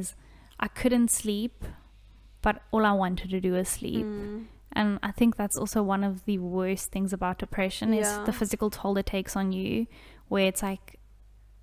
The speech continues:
Speaker 1: you wanna see friends, but you can't.
Speaker 2: Mm.
Speaker 1: And you want to sleep, but you can't. And you're hungry, but you
Speaker 2: You
Speaker 1: have no
Speaker 2: can't
Speaker 1: app-,
Speaker 2: eat.
Speaker 1: yeah.
Speaker 2: Yeah.
Speaker 1: Um, and I remember, like,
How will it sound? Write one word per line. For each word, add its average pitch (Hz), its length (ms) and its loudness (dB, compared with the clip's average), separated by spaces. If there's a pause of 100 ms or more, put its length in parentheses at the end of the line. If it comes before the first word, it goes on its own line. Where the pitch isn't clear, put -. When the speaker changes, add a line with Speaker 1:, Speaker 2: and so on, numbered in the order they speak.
(120)
Speaker 1:
you 247 140 4
wanna 220 240 6
see 214 180 2
friends, 190 360 0
but - 200 -8
you 196 60 0
can't. - 420 -4 (120)
Speaker 2:
Mm. 226 140 -4
Speaker 1:
And 202 180 4
you 214 100 6
want 208 200 4
to - 40 -8
sleep, - 280 -4
but - 140 -4
you 196 60 -8
can't. - 400 -6
And 202 180 2
you're 196 100 2
hungry, 190 480 0 (140)
but - 260 -2
you 185 80 -2
Speaker 2:
You 185 80 -2
Speaker 1:
have 180 120 2
no 190 120 2
Speaker 2:
can't - 60 -4
Speaker 1:
app-, 226 220 -4
Speaker 2:
eat. 233 60 0
Speaker 1:
yeah. 214 540 6 (720)
Speaker 2:
Yeah. 233 280 6
Speaker 1:
Um, 226 400 4 (280)
and 226 220 4
I 220 80 6
remember, 220 400 4
like, 196 600 -4